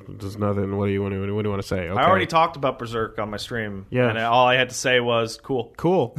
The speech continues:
Speaker 2: <laughs>
Speaker 1: What, what, like, you know what I mean? All right. Yeah. Um, talk about reboot. Okay, well
Speaker 2: Oh, yeah, yeah. Um, I'm gonna watch all that.
Speaker 1: Okay.
Speaker 2: Uh, and we're gonna talk about it.
Speaker 1: Sure.
Speaker 2: And you can't stop me.
Speaker 1: That's fine.
Speaker 2: Are you gonna watch it?
Speaker 1: Yeah.
Speaker 2: Oh, yeah.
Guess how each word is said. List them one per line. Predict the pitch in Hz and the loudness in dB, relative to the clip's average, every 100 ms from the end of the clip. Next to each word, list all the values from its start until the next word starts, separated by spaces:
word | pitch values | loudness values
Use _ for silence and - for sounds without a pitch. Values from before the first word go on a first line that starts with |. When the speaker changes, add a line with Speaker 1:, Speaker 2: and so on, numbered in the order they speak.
| 135 | -10
Speaker 2:
<laughs> | - - | -8 -2
Speaker 1:
What, | 185 | 0
what, | 190 190 | 2 2
like, | 185 165 | 2 2
you | 175 | 4
know | |
what | 185 | 4
I | |
mean? | 190 196 226 | 4 2 2
All | 180 185 | 2 2
right. | 180 208 - - | 4 2 0 -2
Yeah. | 185 190 113 - _ _ _ | 2 2 0 -6 _ _ _
Um, | 147 156 156 151 147 | 2 4 4 2 2
talk | 151 151 | 0 2
about | 156 | 2
reboot. | 156 151 135 131 | 2 2 2 2
Okay, | 156 156 147 | 2 4 2
well | 147 143 | 4 2
Speaker 2:
Oh, | 220 240 - - | 4 2 -2 -2
yeah, | 233 196 - | 0 0 -2
yeah. | 180 196 151 - - - | 0 2 2 -2 -10 0
Um, | 151 151 139 - - | 2 2 0 -6 -2
I'm | 175 | 0
gonna | 196 | 2
watch | 165 156 160 | 2 2 2
all | 160 160 | 2 2
that. | 185 196 - _ _ _ _ _ _ _ _ _ - | 2 0 -6 _ _ _ _ _ _ _ _ _ -4
Speaker 1:
Okay. | 135 156 165 - - | 0 0 -2 -6 -10
Speaker 2:
Uh, | 135 131 131 127 123 | -2 2 2 2 0
and | 127 | -2
we're | 135 | -4
gonna | 147 | -4
talk | 135 147 - | -2 -2 -2
about | 104 | -6
it. | 101 - _ _ _ _ | -6 -10 _ _ _ _
Speaker 1:
Sure. | - 170 | 2 2
Speaker 2:
And | 180 117 | 2 -4
you | 120 | -6
can't | 120 | -6
stop | - 101 90 | -4 -4 -6
me. | - 139 _ - | -12 -18 _ -2
Speaker 1:
That's | 135 | 0
fine. | - 135 143 143 _ _ - | 4 4 4 0 _ _ -10
Speaker 2:
Are | |
you | 95 | -8
gonna | 98 101 | -6 -8
watch | 104 - | -8 -12
it? | - - - - | -16 -20 -10 2
Speaker 1:
Yeah. | 196 214 - - | 2 2 -2 -8
Speaker 2:
Oh, | 107 | -6
yeah. | 110 | -6